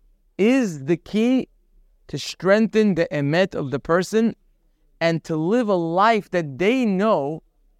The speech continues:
is of the greatest value, to do the things they know are right, to leave for their family a real legacy, to raise their children in really the right way.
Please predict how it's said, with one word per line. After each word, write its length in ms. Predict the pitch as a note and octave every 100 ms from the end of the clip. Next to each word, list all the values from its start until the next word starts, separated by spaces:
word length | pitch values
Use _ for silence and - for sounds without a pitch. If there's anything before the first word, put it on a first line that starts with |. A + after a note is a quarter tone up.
| _ _ _
is 380 | G3+ B3 F#3+ C#3+ - _ _ _ _ _ _ _ _
of 160 | F3 D#3+
the 80 | E3+
greatest 520 | C#3+ F3 G#3 F#3+ B2+
value, 500 | E3+ F3+ E3 B2+ G2 _ _ _ _ _ _ _ _ -
to 120 | F#3
do 220 | D3 B3+
the 120 | A3
things 340 | F3+ G#3 A#3+ E3+
they 200 | A3+ B3+
know 460 | A3 G3+ A#3 A#3+
are 200 | - D#3+
right, 280 | C#3 B2+ A#2 _ _ _ _ _ -
to 120 | G3+
leave 520 | F3+ F3+ A#3 C4+ B3+
for 160 | - G#3
their 220 | G#3 A3
family 560 | - A3+ A#3+ A3 F#3 F#3
a 60 |
real 640 | F#3+ G#3 B3 C4+ C4+ A3
legacy, 640 | G3 G3 D#3+ D#3 - C3 G#2+ _ _ -
to 80 | G3+
raise 380 | G#3+ C4 B3+
their 160 | F#3+ A3+
children 440 | - B3 B3 A#3
in 220 | A3+ A3 A3+
really 320 | C#4+ D#4 C#4
the 140 | F#3+
right 260 | D#3+ D#3 -
way. 240 | C#3+ B2